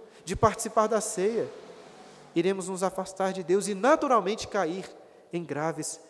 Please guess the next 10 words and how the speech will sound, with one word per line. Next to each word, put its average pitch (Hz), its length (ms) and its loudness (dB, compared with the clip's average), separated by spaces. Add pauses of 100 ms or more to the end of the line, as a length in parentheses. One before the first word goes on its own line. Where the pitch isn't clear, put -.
(200)
pecados. 135 680 -8 (960)
No 170 100 0
sentido 170 380 -2
contrário, 170 600 -2 (520)
se - 140 -6
você 175 240 2
quer 277 320 10
abandonar 214 540 6
pecados 202 520 2
persistentes, - 1080 -6